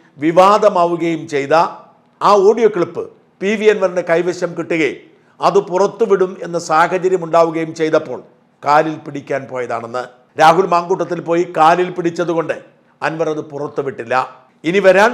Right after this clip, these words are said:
പോകുന്ന കാലത്ത് യു ഡി എഫ് പ്രവേശനത്തിന് ഷാഫി പറമ്പിലിൻ്റെയും രാഹുൽ മാങ്കൂട്ടത്തിലിൻ്റെയും പിന്തുണ ഉറപ്പാക്കാൻ വേണ്ടി ഒരു തുറുപ്പുചീട്ടായി അത് പി വി അൻവർ സൂക്ഷിച്ചു. അതാണിപ്പോൾ അൻവറിൻ്റെ അറിവില്ലാതെ തന്നെ പുറത്തു വന്നിരിക്കുന്നതും സോഷ്യൽ മീഡിയ ചർച്ച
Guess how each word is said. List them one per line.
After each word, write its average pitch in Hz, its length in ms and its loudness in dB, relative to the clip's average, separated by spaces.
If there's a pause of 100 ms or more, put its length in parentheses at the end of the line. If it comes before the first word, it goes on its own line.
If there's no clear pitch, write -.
പോകുന്ന 185 300 0 (220)
കാലത്ത് 160 380 2 (460)
യു 165 140 6
ഡി 190 120 4
എഫ് - 140 -6
പ്രവേശനത്തിന് 170 640 -2 (460)
ഷാഫി 185 420 4
പറമ്പിലിൻ്റെയും 180 640 0
രാഹുൽ 185 360 2
മാങ്കൂട്ടത്തിലിൻ്റെയും 170 760 -4 (360)
പിന്തുണ 185 380 2
ഉറപ്പാക്കാൻ 180 480 0 (100)
വേണ്ടി 170 200 -2
ഒരു 165 80 -2 (120)
തുറുപ്പുചീട്ടായി 165 720 -2 (480)
അത് 156 100 0 (140)
പി 160 100 -2 (100)
വി 165 140 -2
അൻവർ 143 260 -8
സൂക്ഷിച്ചു. 127 400 -6 (800)
അതാണിപ്പോൾ 185 460 2
അൻവറിൻ്റെ 175 460 -2 (180)
അറിവില്ലാതെ 165 500 -2
തന്നെ 151 180 -4 (540)
പുറത്തു 160 320 -2
വന്നിരിക്കുന്നതും 151 580 -6 (240)
സോഷ്യൽ 151 400 -8
മീഡിയ 147 240 -6 (140)
ചർച്ച 135 180 -12